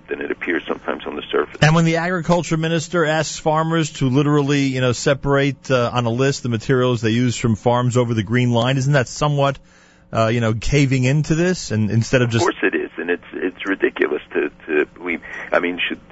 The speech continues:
Speaker 1: should, if they stop supplying it, it, A, if you destroy the businesses, you put tens of thousands of Palestinians out of work. Number two, th-, this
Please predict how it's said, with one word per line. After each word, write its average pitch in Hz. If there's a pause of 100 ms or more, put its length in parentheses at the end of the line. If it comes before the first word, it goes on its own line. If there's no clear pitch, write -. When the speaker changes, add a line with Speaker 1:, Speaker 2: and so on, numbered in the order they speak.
(100)
Speaker 1:
should, 87
if -
they 90
stop -
supplying 107
it, 82
it, - (100)
A, 90
if 87
you 82
destroy 107
the -
businesses, 85
you -
put -
tens 90
of -
thousands 80
of 76
Palestinians - (500)
out 80
of 78
work. - (420)
Number 92
two, 104 (580)
th-, 82
this 92